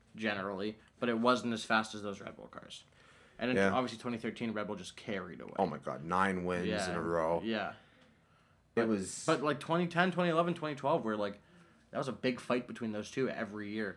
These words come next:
Speaker 2: Yeah.
Speaker 1: And people tend to forget about that and dog on Fernando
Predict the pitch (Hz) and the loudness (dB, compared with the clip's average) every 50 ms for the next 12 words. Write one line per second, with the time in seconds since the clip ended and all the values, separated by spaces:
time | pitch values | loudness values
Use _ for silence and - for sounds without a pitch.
0 | - - 98 101 101 98 98 - 143 139 135 139 - 147 147 135 127 - 120 104 | -6 0 4 6 6 6 4 2 0 -2 -2 -2 -4 -4 -4 -2 -2 -2 -4 -2
1 | 107 104 110 104 104 101 104 - 92 85 67 62 92 104 101 98 110 98 104 113 | 0 0 0 0 -2 -4 -4 -4 -4 -4 -4 -4 -6 -6 -4 0 2 2 2 2
2 | 113 113 113 110 - 107 98 98 101 104 113 127 156 175 | 2 -2 -2 -2 -4 -4 -4 -4 -2 0 2 2 2 0